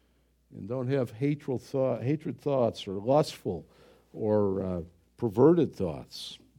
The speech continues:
Mm. Uh, all his thoughts. Second, verse three, God, he knew all his travels, all the points in between. That's what he's saying here. My going out and my lying down.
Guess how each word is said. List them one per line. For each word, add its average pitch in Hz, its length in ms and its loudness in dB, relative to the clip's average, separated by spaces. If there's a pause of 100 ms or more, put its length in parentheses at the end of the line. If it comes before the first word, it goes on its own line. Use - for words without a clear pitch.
(920)
Mm. 143 240 -4 (680)
Uh, 104 300 -2
all 131 260 4
his 147 160 0
thoughts. 139 240 2
Second, 175 520 6
verse 151 240 0
three, 196 320 2
God, 127 260 4 (180)
he 165 220 6
knew 175 160 8
all 208 240 12
his 208 160 8
travels, 247 640 0
all 165 220 10
the 190 80 8
points 208 420 0
in 226 80 -2
between. 247 720 -6 (260)
That's 127 160 -18
what - 140 -6
he's 160 80 -8
saying 254 380 -4
here. 98 260 -2 (340)
My 110 140 -2
going 170 400 6
out 185 260 8
and 135 140 4
my 120 180 2
lying 180 460 2
down. 185 580 -4